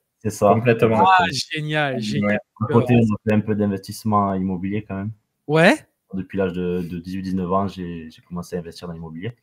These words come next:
Speaker 3: Parce que là, là, vous avez quel âge tous les deux ?
Speaker 1: Moi, j'ai vingt-cinq ans.
Speaker 2: Moi, vingt-neuf ans.
Speaker 3: Ah, ok, ok, ok, c'est jeune, c'est cool.
Speaker 1: Donc, ça met le, le pied à l'étrier aussi et ça forme l'immobilier, on va dire.
Speaker 3: Ah bah, c'est clair.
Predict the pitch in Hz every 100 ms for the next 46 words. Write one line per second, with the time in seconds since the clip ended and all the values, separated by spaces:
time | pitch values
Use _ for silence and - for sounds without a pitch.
0 | _ _ _ _ 190 220 214 190 202 220
1 | 202 202 - 208 226 208 196 240 _ _
2 | _ _ 101 98 90 - 87 71 _ 113
3 | 117 113 113 107 92 - _ _ _ -
4 | 220 311 - 220 190 196 175 - 165 147
5 | 135 180 143 147 196 151 _ _ _ _
6 | - 95 - 95 95 87 - _ 82 82
7 | - 90 87 - 92 85 82 - 98 85
8 | 78 - - 107 - 85 76 85 82 78
9 | 80 76 76 _ _ _ _ 139 156 165
10 | 131 151 147 - 147 - 180 196 147